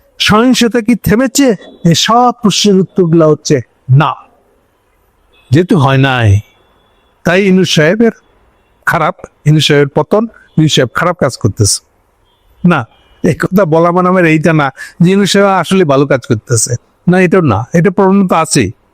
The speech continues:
আমার জানা মতে সাম্প্রতিককালে একটা ভয়াবহ ঘটনা ঘটছে। এই যে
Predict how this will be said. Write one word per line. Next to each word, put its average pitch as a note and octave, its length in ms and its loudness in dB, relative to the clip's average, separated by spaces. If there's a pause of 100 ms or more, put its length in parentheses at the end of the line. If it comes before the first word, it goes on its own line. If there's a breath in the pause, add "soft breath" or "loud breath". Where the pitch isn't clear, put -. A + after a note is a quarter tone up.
(340)
আমার A3+ 280 0
জানা A3+ 260 0
মতে A#3+ 260 0
সাম্প্রতিককালে A3 640 0
একটা G#3+ 140 0
ভয়াবহ D#3+ 480 0
ঘটনা C3 420 0
ঘটছে। - 320 -2 (1080 loud breath)
এই E3 80 2
যে D3 340 0